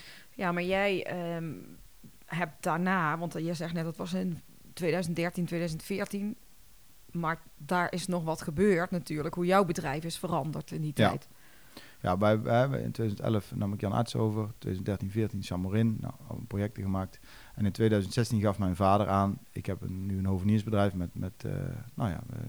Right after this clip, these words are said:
Speaker 2: een tweetal bedrijven, Hendricks Hoveniers, particuliere tuinen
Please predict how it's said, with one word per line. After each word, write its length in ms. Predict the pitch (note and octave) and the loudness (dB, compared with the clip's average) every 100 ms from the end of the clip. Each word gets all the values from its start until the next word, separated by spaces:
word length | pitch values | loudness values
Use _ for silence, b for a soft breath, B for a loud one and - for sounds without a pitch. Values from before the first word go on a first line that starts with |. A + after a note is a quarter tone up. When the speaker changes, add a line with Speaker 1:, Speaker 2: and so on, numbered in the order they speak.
| B2 - A2 - | -8 -10 -12 -10
Speaker 2:
een 60 | |
tweetal 340 | - A#2+ A#2+ G#2+ | 4 6 8 6
bedrijven, 360 | G2 G#2 A#2 | 6 6 6
Hendricks 260 | G#2 G2 F2+ | 4 2 2
Hoveniers, 480 | F#2+ F#2+ B2+ D#3 - B B B | 2 4 4 2 -6 B B B
particuliere 580 | - G#2+ - A2 G2+ F#2 | -2 -2 0 0 0 0
tuinen 400 | A#2 A#2 A#2+ A#2 | 2 4 4 2